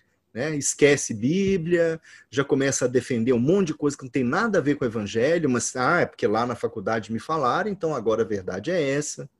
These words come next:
né? Então aqui fica a primeira dica pra vocês. Lembrem do fator, lembrem-se do fator Daniel.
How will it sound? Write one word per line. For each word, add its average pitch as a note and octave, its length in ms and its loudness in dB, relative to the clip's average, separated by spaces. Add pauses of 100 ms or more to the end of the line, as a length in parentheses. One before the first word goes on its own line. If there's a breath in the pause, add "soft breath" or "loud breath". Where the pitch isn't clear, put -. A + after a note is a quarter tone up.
né? F#3 300 -6 (480 loud breath)
Então B3+ 200 4
aqui B3 220 0
fica A#3+ 240 2
a - 20 4
primeira A3 380 6
dica F#3+ 300 -2
pra F#3 120 -2
vocês. C#3+ 640 -2 (460 loud breath)
Lembrem G#3 720 6
do F#3+ 120 0
fator, F#3 760 2
lembrem-se F#3 520 2
do E3 120 0
fator E3 380 0
Daniel. D#3+ 500 2